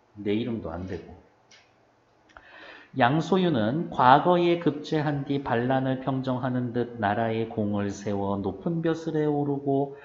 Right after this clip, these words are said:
황제의 동수인, 동생인 난양공주를 비롯하여 여덟 여인을 만나서 인연을 얻고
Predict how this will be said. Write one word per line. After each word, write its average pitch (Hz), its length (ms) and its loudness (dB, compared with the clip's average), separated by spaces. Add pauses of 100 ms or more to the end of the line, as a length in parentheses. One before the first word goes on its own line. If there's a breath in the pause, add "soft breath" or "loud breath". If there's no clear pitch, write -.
(200 loud breath)
황제의 160 580 2
동수인, 127 720 -2
동생인 120 580 -4
난양공주를 147 880 0
비롯하여 131 680 -4
여덟 131 380 -2
여인을 127 400 -2
만나서 113 540 -4
인연을 120 520 -4
얻고 139 640 -6